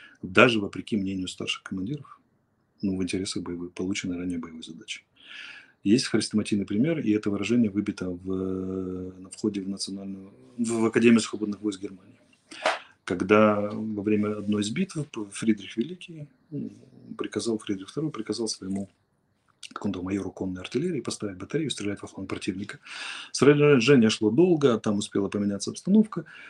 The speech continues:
и он, э, несколько раз прискакивали гонцы от каких-то там младших командиров и говорили: "Да, надо поменять позицию, стрелять оттуда". Он остался на месте, его судили. И он говорит в свое оправдание, он говорит: "Ребята, подождите секундочку.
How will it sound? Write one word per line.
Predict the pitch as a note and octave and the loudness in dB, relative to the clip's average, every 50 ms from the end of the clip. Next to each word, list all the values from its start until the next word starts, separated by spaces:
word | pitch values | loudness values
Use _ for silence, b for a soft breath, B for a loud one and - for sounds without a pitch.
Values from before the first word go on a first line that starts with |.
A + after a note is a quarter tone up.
| B B B B _ _ - | B B B B _ _ 2
и | A#2+ A2+ A#2 A#2+ A#2 | 4 8 10 10 10
он, | A#2+ D#3 F3+ F3+ E3 C#3 - - | 10 10 6 2 0 -2 -2 -4
э, | C#3 B2+ B2+ B2+ B2 A#2 A2+ G#2 | -4 -6 -6 -4 -4 -4 0 4
несколько | A2+ B2+ C#3 C3+ - A2 - A#2+ | 6 6 6 6 4 2 2 4
раз | A2+ - | 2 2
прискакивали | - - G#2 - A#2 G#2+ - A2 G#2+ G#2+ | 0 -2 0 2 2 2 2 2 2 2
гонцы | G#2 A2 A#2 B2+ - - A3 G#3+ G3+ F#3 C3+ | 4 4 4 2 2 2 -2 -2 -2 -4 -12
от | - - | -14 -14
каких-то | - - - - - - G#2+ | -16 -16 -16 -14 -14 -14 -14
там | - G2+ G2 | -12 -10 -8
младших | G#2 G2+ G2 - - - | -6 -6 -6 -6 -6 -8
командиров | - - G2+ A2+ C#3+ E3+ G3+ F#3 B2+ G#2 | -8 -6 -4 -2 -2 0 0 0 0 0
и | G2+ | -2
говорили: | - G2+ G#2 G#2 G2+ G2 | -4 -2 0 0 0 0
"Да, | G2 A2+ | 2 2
надо | A#2 A2+ A2 A2 G#2+ | 2 4 4 4 2
поменять | - G#2 G#2 G2+ G2 - | 2 0 -4 -4 -4 -2
позицию, | - A2 D#3+ D#3 - - | -2 0 0 -2 -4 -6
стрелять | - G#2+ G#2+ G2+ - - | -8 -6 -6 -6 -8 -10
оттуда". | G#2 - - - D#3 | -10 -10 -6 -6 -4
Он | F3+ | -4
остался | E3 - - D3 - - - | -4 -4 -6 -6 -6 -6 -6
на | A2 | -8
месте, | - - - - - - | -10 -10 -12 -12 -10 -8
его | F3 G3+ | -6 -6
судили. | F#3+ - - G#2 F2+ - - _ _ _ _ _ _ _ _ _ _ - B B B B B B B B B B B B _ | -4 -4 -4 -4 -6 -10 -12 _ _ _ _ _ _ _ _ _ _ -12 B B B B B B B B B B B B _
И | - - | 0 2
он | C#3 F#3+ G3+ | 4 6 6
говорит | F#3+ F#3 D#3+ A#2+ G2 F#2 - - | 6 6 6 6 4 0 -6 -12
в | G#2+ - | -14 -10
свое | - - A2+ G2+ | -4 -2 -2 -2
оправдание, | F#2 - F2+ E2+ E2+ E2 D#2+ D#2+ | -2 -4 -8 -10 -10 -10 -8 -8
он | E2 | -8
говорит: | - - - G2+ | -8 -8 -8 -10
"Ребята, | F#2 - - - - | -10 -10 -12 -16 -12
подождите | - G#2 C3+ C3+ A2 E2+ - - - - | -10 -8 -8 -8 -10 -12 -16 -18 -14 -12
секундочку. | - - - - - A#3+ - - - _ | -12 -12 -10 -10 -10 -10 -10 -12 -16 _